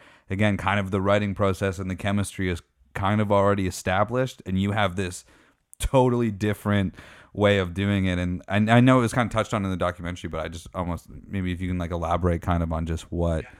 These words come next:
Speaker 1: that was like for you.
Speaker 2: Well, they, it's a, it's a, it's interesting because,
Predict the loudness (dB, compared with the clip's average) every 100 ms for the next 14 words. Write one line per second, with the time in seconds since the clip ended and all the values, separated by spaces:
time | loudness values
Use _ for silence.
0 | _ 4 4 4 0 -4 -4 -6 -4 -6
1 | -8 -16 -20 -20 -20 -20 -20 -20 -6 2
2 | 4 4 -2 _ _ _ _ -18 -16 -18
3 | -20 -20 -20 -20 -20 _ _ -20 -14 -14
4 | -14 _ _ -10 -2 2 6 6 4 -2
5 | -14 _ _ _ _ _ -20 _ -12 -6
6 | -2 -2 -2 0 2 2 0 -6 _ _
7 | _ -6 -2 -2 -2 -4 -6 -4 0 0
8 | 0 -8